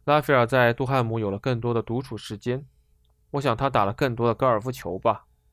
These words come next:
如果我没记错的话，也许因此他的球技进步了。法比奥从Q P R回来后，加入了卡迪夫城。几年后，拉斐尔去了法国。现在他们都在那儿了，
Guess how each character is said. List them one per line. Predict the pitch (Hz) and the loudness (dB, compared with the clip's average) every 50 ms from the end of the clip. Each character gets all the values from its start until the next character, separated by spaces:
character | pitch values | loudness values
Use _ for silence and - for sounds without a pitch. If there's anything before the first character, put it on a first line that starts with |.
| _ _ | _ _
如 | - - 147 | -8 -6 -4
果 | 143 - 147 135 | -2 0 2 2
我 | 123 113 | 2 2
没 | 107 107 110 | 2 -2 -2
记 | - - 131 | -2 -4 -4
错 | 117 - 139 135 | -2 -2 -2 -2
的 | 117 104 | -2 -2
话， | - 104 90 - - _ _ _ _ _ _ _ - | -2 -2 -4 -4 -6 _ _ _ _ _ _ _ -4
也 | 107 107 107 | -2 -2 -2
许 | 110 113 | -2 -4
因 | 104 107 120 143 | -6 -6 -6 -6
此 | 147 - - - - - | -6 -8 -10 -12 -12 -8
他 | - - | -6 -6
的 | 110 104 | -6 -6
球 | - - 90 90 | -6 -8 -8 -8
技 | 98 - 104 | -8 -8 -8
进 | - - 123 | -6 -6 -6
步 | 117 - - 101 78 57 | -8 -8 -12 -12 -12 -12
了。 | - - - _ _ _ _ _ _ _ _ _ _ _ _ _ _ _ _ _ _ _ _ _ _ _ _ _ _ _ _ | -14 -16 -20 _ _ _ _ _ _ _ _ _ _ _ _ _ _ _ _ _ _ _ _ _ _ _ _ _ _ _ _
法 | - 160 165 | -2 -2 0
比 | - 131 131 | 0 2 2
奥 | 139 135 127 123 120 | 4 4 2 2 0
从 | 117 - 120 123 131 | -2 -2 -4 -4 -4
Q | 127 151 147 | -4 -6 -6
P | 135 - 160 | -2 0 0
R | 147 131 | 0 0
回 | 117 110 107 | 0 -2 -2
来 | 107 110 104 | -2 -2 -2
后， | - - 113 101 101 - _ _ _ - | -4 -6 -8 -8 -10 -12 _ _ _ -6
加 | - 110 107 | -2 -2 0
入 | 107 | 0
了 | 104 98 | 0 -2
卡 | - - 98 95 | -4 -4 -6 -8
迪 | 98 113 | -8 -8
夫 | 117 - 143 | -8 -6 -8
城。 | - - - 90 95 131 - _ _ _ _ _ _ _ _ _ | -6 -6 -8 -10 -10 -12 -16 _ _ _ _ _ _ _ _ _
几 | - 113 | -12 -8
年 | 110 104 107 113 | -6 -4 -4 -2
后， | 113 - 127 117 104 - _ _ _ | 0 0 0 0 0 -2 _ _ _
拉 | - 110 110 107 | -2 0 0 0
斐 | - - 101 | 0 0 0
尔 | 87 85 95 - | 0 -2 -4 -10
去 | - - - 110 | -12 -8 -6 -6
了 | 104 | -2
法 | - - 92 - - | -2 -2 -2 -2 -4
国。 | - - 69 65 98 - - _ _ _ _ _ _ _ _ _ _ | -8 -12 -10 -10 -10 -12 -14 _ _ _ _ _ _ _ _ _ _
现 | - - 151 143 | -6 -4 -2 0
在 | 139 151 139 127 117 - | 2 2 2 2 0 -4
他 | - 139 | -6 -6
们 | 139 131 | -4 -2
都 | 135 151 165 | 0 0 0
在 | 180 190 135 | 2 0 0
那 | 120 117 101 | 2 0 0
儿 | 95 87 | -2 -4
了， | - - - | -8 -12 -16